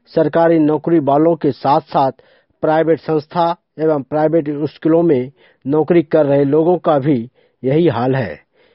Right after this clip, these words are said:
कि किसी तरह फल, सब्जी, दूध एवं सर्फ साबुन door to door बेचकर,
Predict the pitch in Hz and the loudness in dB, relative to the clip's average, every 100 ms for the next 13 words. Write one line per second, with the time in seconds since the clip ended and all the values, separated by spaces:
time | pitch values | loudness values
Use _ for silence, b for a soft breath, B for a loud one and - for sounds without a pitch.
0 | _ - 196 190 - 175 226 214 175 151 | _ -2 0 0 -2 -2 0 2 2 2
1 | 139 131 - - 180 165 160 147 160 156 | 0 -4 -8 -2 -2 -2 -4 -2 0 0
2 | 143 156 131 127 151 160 147 143 - b | 0 0 -2 -8 -2 2 2 -2 -8 b
3 | b b _ 196 190 - 165 156 160 151 | b b _ 0 0 0 0 2 2 0
4 | 156 175 170 147 156 156 143 b b b | 0 0 0 0 2 2 0 b b b
5 | b 110 156 180 - 180 143 | b -2 2 2 2 2 2